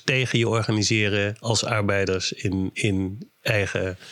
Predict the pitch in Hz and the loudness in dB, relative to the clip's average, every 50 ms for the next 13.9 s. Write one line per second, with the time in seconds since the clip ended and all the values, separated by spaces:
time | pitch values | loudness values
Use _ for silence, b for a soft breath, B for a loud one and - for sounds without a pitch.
0 | B B B B B B B - 320 - 73 69 69 - - 131 113 - - 143 | B B B B B B B -16 -8 -4 -2 -2 -2 0 0 0 0 0 0 0
1 | 120 - - 113 107 92 98 98 110 123 - - 135 110 - - - - _ - | 0 0 0 0 0 0 0 0 0 0 0 0 -2 -2 -2 -6 -10 -8 _ 0
2 | 143 143 135 139 131 - 143 143 - - - 117 143 151 147 147 - - 139 131 | 2 2 2 2 2 2 0 0 0 2 2 2 2 2 2 0 2 0 0 0
3 | - - 135 135 127 131 135 127 - 123 113 127 123 113 - - - 117 113 110 | 0 2 2 2 2 2 2 0 0 0 0 0 0 0 -2 0 0 2 2 4
4 | 110 110 107 107 107 107 110 110 - _ _ - - 139 131 170 190 185 196 185 | 4 4 2 2 2 0 -2 -6 -10 _ _ -2 0 2 2 2 4 4 2 4
5 | 160 185 180 147 - 131 - 143 127 127 131 - - - - 120 123 117 113 101 | 4 2 2 2 0 0 0 2 2 2 0 0 -2 -2 0 0 2 2 2 0
6 | - 110 - 135 147 131 143 131 101 101 87 110 120 143 147 117 131 117 - - | 0 0 0 0 2 4 4 4 2 2 2 2 2 2 2 2 2 0 0 -2
7 | 123 - - 131 131 123 113 107 107 - - 117 113 - 110 - - 113 107 104 | -2 0 0 0 2 2 2 0 0 0 0 -2 -2 -2 -4 -2 -2 -2 -2 0
8 | 101 104 104 95 104 98 92 - - 107 101 101 101 - - - 104 95 87 107 | 0 0 0 -2 -2 -4 -4 -2 -2 -2 -2 0 -2 -2 0 0 0 0 0 -2
9 | - - - - 110 104 98 95 - 98 92 95 101 107 107 95 85 - - - | -4 -4 -4 -4 -2 -2 0 0 -2 -2 0 0 0 -2 -2 -4 -6 -8 -12 -14
10 | - B B B B B B B B B B - 135 123 107 131 127 127 131 120 | -16 B B B B B B B B B B 0 0 2 4 4 2 2 2 2
11 | 113 110 104 - - 120 107 - - - 160 175 175 165 127 - 139 135 - - | 2 2 2 2 2 2 2 2 2 2 2 4 4 2 2 2 2 0 2 2
12 | 117 107 107 110 107 - - 104 95 - 98 92 - - 104 87 85 87 92 107 | 2 2 2 2 2 0 0 -2 -2 -2 -4 -2 -2 -2 -2 -2 -2 -2 0 0
13 | 143 180 175 - - - - 147 139 123 117 107 110 92 110 101 101 90 | 0 0 0 -2 -2 0 0 2 2 2 2 2 2 2 2 0 0 -4